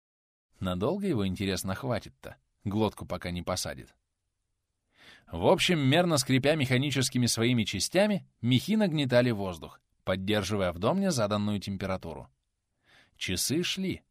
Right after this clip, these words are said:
но пришелец, вчерашним днём уже наученный, хоть и беспокоился, да виду не показывал, лишь важно расхаживая туда-сюда.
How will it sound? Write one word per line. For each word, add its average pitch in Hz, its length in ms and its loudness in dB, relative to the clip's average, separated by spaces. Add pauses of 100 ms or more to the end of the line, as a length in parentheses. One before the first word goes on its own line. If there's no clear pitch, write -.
(400)
но 92 160 -2
пришелец, 110 600 0 (120)
вчерашним 117 580 4
днём 107 300 2
уже 95 160 0
наученный, 95 600 -2 (220)
хоть 98 240 -2
и 98 40 -2
беспокоился, 139 840 -2 (180)
да 196 140 4
виду 127 260 2
не 147 120 -2
показывал, 87 640 -4 (440)
лишь 87 300 -6
важно 139 340 -2
расхаживая 120 600 2
туда-сюда. 90 600 -6